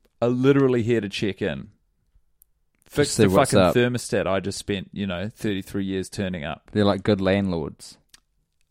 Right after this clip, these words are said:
Speaker 1: I guess.
Speaker 2: I dig it.
Speaker 1: I mean, it's as possible.
Speaker 2: Well, you say that, but we've got to base our assumptions on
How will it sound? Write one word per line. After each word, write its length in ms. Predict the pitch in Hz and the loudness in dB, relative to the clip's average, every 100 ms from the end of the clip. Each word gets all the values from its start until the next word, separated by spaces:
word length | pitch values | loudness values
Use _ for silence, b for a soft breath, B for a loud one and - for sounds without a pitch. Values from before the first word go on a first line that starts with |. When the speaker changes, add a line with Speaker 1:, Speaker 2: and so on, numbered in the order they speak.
| - | -16
Speaker 1:
I 120 | 127 | -14
guess. 480 | - 143 185 - - _ _ _ _ _ _ _ _ _ _ _ _ | -8 -6 -6 -8 -16 _ _ _ _ _ _ _ _ _ _ _ _
Speaker 2:
I 80 | - | -4
dig 240 | 120 101 113 | 2 4 4
it. 200 | 160 _ _ _ _ _ _ _ _ | 0 _ _ _ _ _ _ _ _
Speaker 1:
I 100 | 147 | -8
mean, 320 | 165 160 156 _ _ _ _ _ _ _ _ - | -6 -6 -6 _ _ _ _ _ _ _ _ -8
it's 180 | 156 - - | -8 -8 -6
as 300 | 120 131 123 | 0 0 0
possible. 640 | - 113 - 113 82 101 _ _ _ _ _ _ _ _ _ _ b b b b - | 0 -2 0 -2 -2 -4 _ _ _ _ _ _ _ _ _ _ b b b b 0
Speaker 2:
Well, 360 | 131 131 127 123 | 4 6 6 2
you 140 | 117 | -2
say 340 | 110 - 131 135 | -2 0 2 4
that, 280 | 101 87 64 | 4 0 0
but 180 | 101 104 | -4 -4
we've 240 | 104 101 | -6 -4
got 140 | 127 117 | 0 0
to 80 | |
base 320 | 95 95 98 - | 0 0 0 0
our 100 | 92 | -2
assumptions 560 | - 98 101 - 98 | -2 -4 -4 -8 -6
on 300 | 98 90 90 | -4 -6 -8